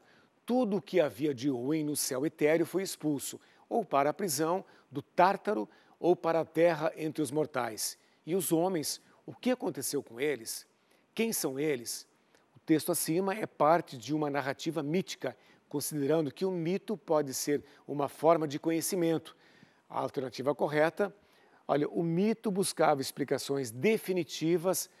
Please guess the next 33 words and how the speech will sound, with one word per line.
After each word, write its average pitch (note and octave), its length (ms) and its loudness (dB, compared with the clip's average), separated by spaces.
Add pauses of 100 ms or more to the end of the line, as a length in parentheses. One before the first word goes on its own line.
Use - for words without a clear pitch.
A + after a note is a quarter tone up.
(120)
acerca C#3 440 0
do B2 160 -2
homem D#3 480 -2 (200)
e C#3+ 80 -6
do C#3+ 140 0
mundo D3 500 0 (260)
e C3 60 -8
sua E3 220 4
verdade D3 560 4 (140)
independente D#3+ 1080 0
de C#3 80 -8
provas. A2+ 640 -6 (420)
Então, - 140 -8
essa C#3+ 180 -4
visão C3 300 -4
mitológica E3 880 0 (320)
era D#3 160 -6
uma E3 140 -2
visão C#3+ 280 -4
muito F#3+ 300 -6
tranquila. G3+ 720 -2 (440)
É A3 140 0
assim A3 420 -2
porque - 320 -10
tem G3+ 160 2
que G3 80 -8
ser F#3+ 180 -2
assim, E3 340 -4
não D3+ 200 -6
havia D#3 280 -4
muitas, D#3 480 -2
não F3 180 0
havia D#3+ 380 4